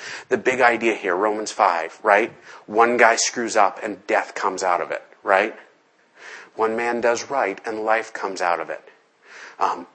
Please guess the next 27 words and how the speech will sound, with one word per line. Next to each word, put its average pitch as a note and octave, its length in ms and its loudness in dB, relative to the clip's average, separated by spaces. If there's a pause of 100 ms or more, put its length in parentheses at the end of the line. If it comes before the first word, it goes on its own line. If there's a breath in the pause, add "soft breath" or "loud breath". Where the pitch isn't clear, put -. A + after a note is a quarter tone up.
David A2+ 520 0 (200)
stands G2+ 500 -4
in B2 80 -4
the B2+ 60 -4
place F2+ 460 -4
of G2+ 180 -6
representing F#2+ 600 -4
Jesus. - 600 -12 (500 loud breath)
And G#2+ 80 0
we're G2+ 60 2
gonna G#2 120 2
come A2+ 160 -4
back A2+ 220 8
to F2+ 60 -10
this F2 200 -4
over A2+ 320 4
and A#2+ 100 4
over G#2+ 180 4
again G#2 200 2
for G#2 100 -8
the G#2 80 -2
next G2 240 0
month, F#2+ 260 2
so F2+ 440 0
it's - 120 -2
important, G2+ 440 0 (220)
right? A2 260 8